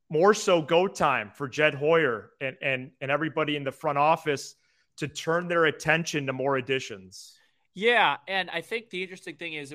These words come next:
Speaker 2: and we see all these comments now, we're gonna get to those, probably we'll go live again tomorrow. There's, w-, there's gonna be a lot of 'em.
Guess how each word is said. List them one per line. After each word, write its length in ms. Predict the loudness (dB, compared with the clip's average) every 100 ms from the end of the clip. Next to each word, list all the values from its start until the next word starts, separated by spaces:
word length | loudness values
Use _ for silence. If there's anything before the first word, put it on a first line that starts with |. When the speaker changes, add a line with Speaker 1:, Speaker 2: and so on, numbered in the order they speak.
| -14
Speaker 2:
and 120 | -12
we 120 | -12 -14
see 220 | -6 0
all 140 | 2
these 200 | 0 -4
comments 440 | -2 -2 -2 -8 -2
now, 220 | 2 2
we're 160 | 0
gonna 160 | -2 -2
get 220 | 0 -2
to 80 | -2
those, 360 | -2 0 -2 -6
probably 380 | -6 -4 -4
we'll 140 | -6 0
go 160 | 2
live 320 | 8 8 8 6
again 260 | 4 4
tomorrow. 600 | 2 2 4 6 6 4
There's, 260 | 0 -6 -10
w-, 300 | -14 -14 -6
there's 200 | -6 -2
gonna 140 | 0 2
be 120 | 6
a 60 |
lot 280 | 8 10 10
of 100 | 6
'em. 300 | 2 0 -4